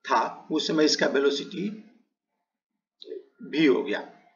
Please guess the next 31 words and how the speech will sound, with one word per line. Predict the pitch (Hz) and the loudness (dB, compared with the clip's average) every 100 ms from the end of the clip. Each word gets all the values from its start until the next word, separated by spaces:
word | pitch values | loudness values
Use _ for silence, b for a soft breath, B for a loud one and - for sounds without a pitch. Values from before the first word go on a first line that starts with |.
| _ - - _ _ _ _ - B B B B | _ -20 -20 _ _ _ _ -20 B B B B
तो | 185 208 202 - - | 4 4 4 -4 0
अगर | 160 170 208 | 2 6 8
हम | 190 165 160 170 226 - - _ _ - | 8 6 4 0 -4 -10 -20 _ _ -12
velocity | 139 151 170 170 - 175 | 0 0 2 0 2 0
time, | - 156 156 156 160 | 2 2 2 0 -4
position | - - 151 143 - 170 160 | -6 2 4 4 0 0 0
time, | 160 143 143 147 147 B B B B _ _ _ - - - | 0 2 0 -2 -6 B B B B _ _ _ -20 -12 2
position | 147 143 - | 4 4 0
और | 165 165 127 | 2 4 2
velocity | 135 135 - 143 170 | 4 4 4 -2 -2
के | - | 0
बीच | - 143 - | 0 -4 0
का | 151 139 | 2 4
हम | 135 135 | 2 0
रिलेशन | 135 - - 151 131 135 143 165 208 - - | -2 -2 0 0 4 4 4 0 -2 -6 -6
इस | 180 - | -2 2
case | 165 147 | 2 2
में | 151 | 2
हम | 143 156 226 175 | 2 0 -2 -2
निकाल | 151 139 135 | 0 2 0
सकते | 120 - - | 0 -8 -8
हैं। | 95 85 - _ b b b b b - | -10 -10 -18 _ b b b b b -6
तो | 196 - | -6 2
ये | 175 | 0
पहला | 170 156 151 165 | 4 2 2 2
relation | 160 160 151 170 | 0 0 0 0
हो | 160 | 4
जाएगा | 151 123 123 107 | 4 4 2 0
V | |
equal | 127 170 160 160 151 143 | -2 0 0 0 0 2
to | 143 | 2